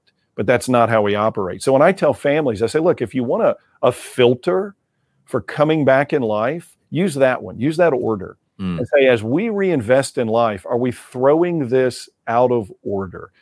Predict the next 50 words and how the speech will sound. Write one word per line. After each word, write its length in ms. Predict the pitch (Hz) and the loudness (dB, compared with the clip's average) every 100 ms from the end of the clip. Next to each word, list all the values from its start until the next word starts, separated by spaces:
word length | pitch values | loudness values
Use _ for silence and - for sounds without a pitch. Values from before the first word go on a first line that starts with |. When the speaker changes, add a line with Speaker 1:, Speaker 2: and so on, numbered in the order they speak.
| _ _ | _ _
Speaker 1:
And 100 | 127 | 0
in 100 | 147 | 4
my 160 | 139 175 | 4 4
experience, 600 | 208 - 165 175 151 110 | 2 -4 -2 0 -2 -4
when 120 | 135 | -4
you 100 | 120 | -4
keep 400 | 117 - 139 139 | -4 -6 -2 0
it 100 | 170 | 0
in 140 | 165 147 | -2 -2
order, 560 | 120 120 135 160 170 - _ _ _ _ _ _ - | 0 2 2 0 -2 -6 _ _ _ _ _ _ 0
you 140 | 175 | 4
enjoy 320 | 170 175 233 | 6 8 8
it 60 | 202 | 8
all 160 | 143 | 8
much 240 | 131 170 - | 6 2 0
more, 500 | 143 214 139 92 120 _ _ _ _ _ _ - | 0 0 -2 -6 -14 _ _ _ _ _ _ 0
but 120 | 156 | 0
you're 160 | 160 151 | 4 4
also 320 | 175 - 143 - | 4 2 -4 -6
teaching 680 | - 185 175 - 117 113 | -10 -8 -8 -6 -6 -6
truth 640 | 107 - - - - _ _ _ _ _ _ _ _ - | -8 -4 -2 -4 -8 _ _ _ _ _ _ _ _ -2
for 180 | 147 135 | 4 4
Speaker 2:
Mm. 60 | |
Speaker 1:
your 100 | 127 | 4
children. 420 | 123 175 160 - - - | 0 -4 -6 -10 -20 -4
So 260 | - 131 | 4 4
that's 300 | - 220 247 | 6 2 4
what 100 | 214 | 2
I, 200 | 170 143 | 4 4
uh, 200 | 143 160 | 2 -2
that's 240 | 156 214 - | 0 0 2
the 80 | 170 | 2
warning 340 | 156 170 151 | 4 4 4
sign 220 | - 131 | 2 0
I 80 | 127 | 0
give 180 | 113 110 | 0 2
everybody 420 | 117 117 104 101 | 2 2 -2 -4
right 180 | 98 101 | -4 -6
now. 80 | 101 | -4
Put 60 | |
Speaker 2:
Right. 160 | 87 240 | 2 2
Speaker 1:
a 40 | |
filter. 460 | 233 - - - - - | 2 -4 -14 -12 -12 -8
We 180 | - 233 | 0 2
have 160 | 202 165 | 4 4
a 60 | 127 | 2
pause 640 | - 165 180 165 117 110 | 0 4 8 8 8 4
that 120 | 135 | 2
allows 600 | 120 110 113 135 180 170 139 | 2 2 2 4 4 2 -2
us 500 | 98 92 92 - | -2 -4 -12 -20